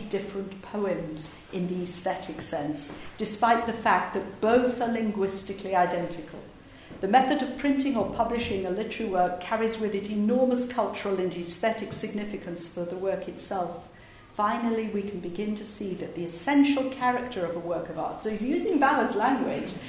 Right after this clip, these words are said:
but he's turning it against it, is not determined sui generis, but is rather re-, the result of a process involving the actions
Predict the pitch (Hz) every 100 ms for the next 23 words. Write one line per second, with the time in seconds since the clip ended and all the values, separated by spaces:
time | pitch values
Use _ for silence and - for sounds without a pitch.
0 | - - 220 233 226 - 302 294 226 -
1 | 202 226 247 - 170 - 214 262 302 -
2 | 254 254 240 208 196 196 - 226 208 226
3 | 226 226 175 - - - - - 220 202
4 | 202 220 233 240 226 220 196 202 196 196
5 | 196 196 190 196 196 - 233 240 240 208
6 | 202 220 208 208 208 208 208 196 208 -
7 | 226 233 - 262 247 240